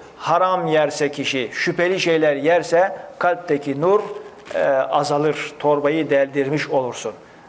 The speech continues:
Namaz kılıyorsun, kalbine bir nur geliyor. Kur'an okuyorsun, kalbine nur geliyor.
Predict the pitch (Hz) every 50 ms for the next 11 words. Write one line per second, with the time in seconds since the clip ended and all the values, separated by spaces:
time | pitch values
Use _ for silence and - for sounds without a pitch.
0 | - - 143 170 190 196 185 190 - - 160 147 143 139 127 - 190 190 - -
1 | 156 156 131 151 165 180 180 170 185 185 175 175 190 196 190 180 156 147 139 127
2 | 123 120 - - 170 180 190 180 175 160 160 - 156 151 147 151 185 190 185 -
3 | 160 156 156 156 170 180 185 185 180 185 190 190 180 156 156 143 131 123 113 110